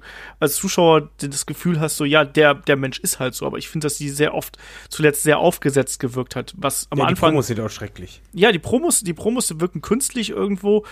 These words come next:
Speaker 1: und das, und, und ihr Gehabe wirkt inzwischen extrem aufgesetzt. Das war am Anfang nicht so. Da wirkte es wirklich wie so ein Feuer, was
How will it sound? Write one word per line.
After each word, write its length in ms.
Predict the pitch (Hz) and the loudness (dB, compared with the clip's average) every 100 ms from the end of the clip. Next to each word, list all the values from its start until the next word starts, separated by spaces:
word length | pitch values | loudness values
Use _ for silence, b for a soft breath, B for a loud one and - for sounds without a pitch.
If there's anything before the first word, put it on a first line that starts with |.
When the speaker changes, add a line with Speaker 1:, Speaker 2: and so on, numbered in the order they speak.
| B B - | B B 0
Speaker 1:
und 340 | 180 - - | 0 0 0
das, 340 | 170 - - - | 2 2 -4 -6
und, 220 | 180 165 | -6 -6
und 160 | - 175 | -4 -4
ihr 80 | 165 | 0
Gehabe 500 | 160 - 175 180 147 | -2 2 4 4 0
wirkt 180 | 143 156 | -4 -6
inzwischen 360 | 147 156 165 | -8 -8 -8
extrem 320 | 147 - 156 | -8 -4 -4
aufgesetzt. 460 | 151 156 - 131 - | -2 -2 -2 -6 -6
Das 100 | 135 | 2
war 80 | 180 | 2
am 100 | 185 | 2
Anfang 300 | 208 - 170 | -2 0 0
nicht 160 | 196 | 0
so. 220 | - 277 - B B | -2 -4 -6 B B
Da 140 | - 160 | 2 4
wirkte 220 | 190 - | 4 2
es 120 | 156 | 0
wirklich 300 | 175 214 190 | -2 -4 -4
wie 80 | 175 | -2
so 100 | 165 | 0
ein 80 | 160 | -2
Feuer, 400 | - 165 220 214 | 2 2 2 0
was 240 | 196 - | -4 -6